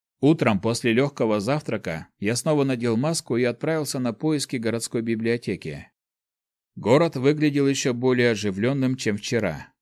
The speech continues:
На улицах появились уличные артисты, демонстрирующие свои способности управления ци. Кто-то жонглировал огненными шарами,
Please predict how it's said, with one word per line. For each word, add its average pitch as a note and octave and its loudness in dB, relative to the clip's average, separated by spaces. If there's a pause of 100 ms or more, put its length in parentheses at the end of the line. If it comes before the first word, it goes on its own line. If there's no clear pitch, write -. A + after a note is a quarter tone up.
(260)
На F#2 2
улицах C#3+ 4
появились C3 2
уличные B2 0
артисты, D3 -2
демонстрирующие A#2+ 0
свои A2 0
способности B2+ -2
управления G#2 0
ци. E2 -4 (640)
Кто-то E3 2
жонглировал A#2 2
огненными G#2+ 2
шарами, A2 -2